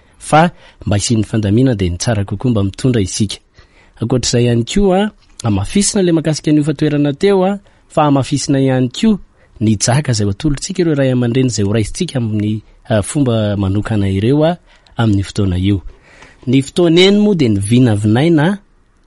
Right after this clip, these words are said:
ho tapitra amin'ny telo ora sasany mba hahafahana mitsinjo ireo mbola lavim-podiana, dia ny angavianantsika dia ny hifanentany.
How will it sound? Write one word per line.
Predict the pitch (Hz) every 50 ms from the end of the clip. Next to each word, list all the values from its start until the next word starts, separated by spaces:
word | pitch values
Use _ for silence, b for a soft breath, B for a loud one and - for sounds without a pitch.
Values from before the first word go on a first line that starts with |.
| _ _
ho | - 220 -
tapitra | - - 196 202 196 - - - - - - - _ -
amin'ny | - 110 110 110
telo | - 135 131 120 127 127
ora | 123 113
sasany | 110 - - - 190 - - 104 82 - _ _ _ -
mba | - 110 117
hahafahana | 110 98 - 135 127 123 123 120 117
mitsinjo | 113 110 - - 214 196 165 147
ireo | 131 120 117
mbola | 110 107 113 107 104
lavim-podiana, | 104 104 98 87 - - - 101 - - 127 160 170 147 156 175 - _ _ _ _ _ _ _ _ _ -
dia | 107 117 123
ny | 123 131 120
angavianantsika | 117 113 104 - 117 117 117 110 - 160 151 127
dia | 113 110 104
ny | 110 104
hifanentany. | 98 - 135 120 123 131 143 139 135 117 101 98 85 78